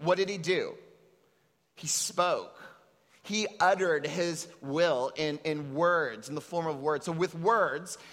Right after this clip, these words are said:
the entire cosmos, the creation, came into existence. So words are the creative instrument of God to incarnate, to bring about his will. So for God, this, this isn't a struggle. This isn't like a labor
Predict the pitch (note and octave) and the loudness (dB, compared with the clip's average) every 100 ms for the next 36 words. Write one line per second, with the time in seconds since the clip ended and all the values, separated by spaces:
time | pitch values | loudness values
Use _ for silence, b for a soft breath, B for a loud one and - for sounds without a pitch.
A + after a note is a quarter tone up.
0 | B F#3 E3+ - G#3 - - A#3 A#3 F3+ | B -2 2 2 2 2 4 4 4 0
1 | F#3 F3+ F3+ F3 - G3 G3 G3+ E3 B | 2 2 0 -8 -2 0 0 -2 -6 B
2 | - - A3+ A3+ A3 - G3 D#3+ D3+ E3+ | -6 2 2 2 -4 -2 -2 -2 -4 -6
3 | E3 G2+ - B B B B - G#3+ F3+ | -8 -14 -16 B B B B 0 2 4
4 | F#3 C#4+ B3 G3+ E3+ F#3 G3 F#3 G3 F3 | 4 4 4 2 0 2 2 0 -6 -10
5 | - F#3+ F#3 G#3 G#3+ G#3 - G3 A3 - | -6 0 2 4 2 -2 -4 -4 -4 -6
6 | - D#3+ C#3 A#2+ C3 - - B - F#3 | -4 -2 -2 -2 -4 -8 -14 B 2 4
7 | F#3+ D#3 C#3+ C#3+ C#3+ B B - G#3+ G3 | 4 2 4 4 0 B B -4 -2 -2
8 | E3+ D#3+ - F#3 F#3+ E3 B2+ - D3+ F3+ | -4 -6 -2 0 2 0 -4 -6 -4 0
9 | F#3+ D#3 E3 E3+ E3 D3 C3 C3+ D#3 A#2 | 0 2 2 2 -2 -10 -8 0 2 2
10 | D#2+ - B B B G#3 F3+ D3+ E3 F#3+ | -4 -10 B B B 2 2 0 2 4
11 | A3 F3 F#3 F3+ E3+ F3 G3+ G#3 E3 - | 4 2 -6 -6 -6 -6 -2 -2 -2 2
12 | F#3+ F#3+ D#3 B2+ D3 A3+ G3+ A3 - B | 4 4 2 -4 -2 0 0 0 -4 B
13 | - F#3+ - D#3+ D#3+ E3+ F3 D3 G#2 D#2 | 0 2 4 0 2 2 2 0 -4 -4